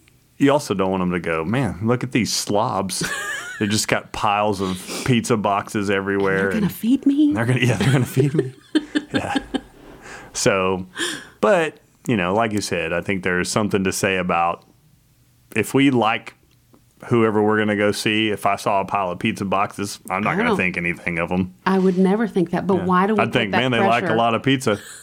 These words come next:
Speaker 2: But why would we put that pressure on ourselves to make
Speaker 1: Yeah.
Speaker 2: sure that it's presented in such a way?
Speaker 1: Because we're idiots.
Speaker 2: And then if someone does stop by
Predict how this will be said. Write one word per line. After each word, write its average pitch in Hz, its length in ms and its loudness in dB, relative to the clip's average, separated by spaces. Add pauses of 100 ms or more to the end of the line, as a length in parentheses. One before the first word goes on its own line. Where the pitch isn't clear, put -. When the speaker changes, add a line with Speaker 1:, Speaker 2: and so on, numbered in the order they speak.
(640)
Speaker 2:
But 262 120 -2
why 359 120 2
would 240 120 0
we 233 100 4
put 226 180 -2
that - 160 -4
pressure 190 300 -2
on 175 100 0
ourselves 175 500 -2
to 170 80 0
make 160 120 2
Speaker 1:
Yeah. - 60 0
Speaker 2:
sure 160 240 -2
that 156 140 -2
it's - 320 -6
presented 151 560 -2
in 147 120 0
such 156 260 -4
a - 20 -8
way? 233 60 2
Speaker 1:
Because 226 240 2
we're 104 160 4
idiots. 85 380 -2
Speaker 2:
And 220 180 4
then 226 300 2 (100)
if 214 240 0
someone 196 420 4
does 185 220 2
stop 156 340 -4
by 139 380 -2